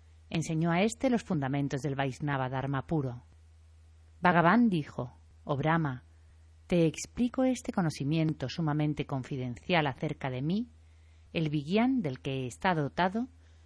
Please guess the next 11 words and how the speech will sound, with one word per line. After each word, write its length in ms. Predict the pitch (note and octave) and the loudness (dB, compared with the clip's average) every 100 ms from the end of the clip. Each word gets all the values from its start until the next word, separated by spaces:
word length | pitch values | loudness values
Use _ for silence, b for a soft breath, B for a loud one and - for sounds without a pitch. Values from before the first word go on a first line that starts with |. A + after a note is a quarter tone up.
| - - | -20 -16
su 180 | - | -4
Rajasya 840 | C3+ C#3+ C3 A3+ A#3+ - B2 A#2+ - - - | -2 0 0 0 0 -4 -8 -8 -14 -20 -12
y 100 | - | -10
todos 320 | E3+ A#3+ A#3+ - | 0 2 2 -2
sus 140 | F#3 | -6
componentes. 1000 | - B2 A#2+ B2+ C3+ B2+ - B2+ - - - - - - - - - | -4 -6 -4 -4 -4 -6 -10 -16 -20 -20 -20 -20 -20 -20 -20 -20 -8
Acepta 400 | E3 G#3+ - A3+ | -4 -2 0 0
todo 340 | - B3 B3+ | 4 4 4
esto 380 | G#3 D#3+ - A2+ | 4 2 -4 -12
de 140 | A2 B2 | -8 -6
mí." 240 | C3+ A#2+ | -6 -8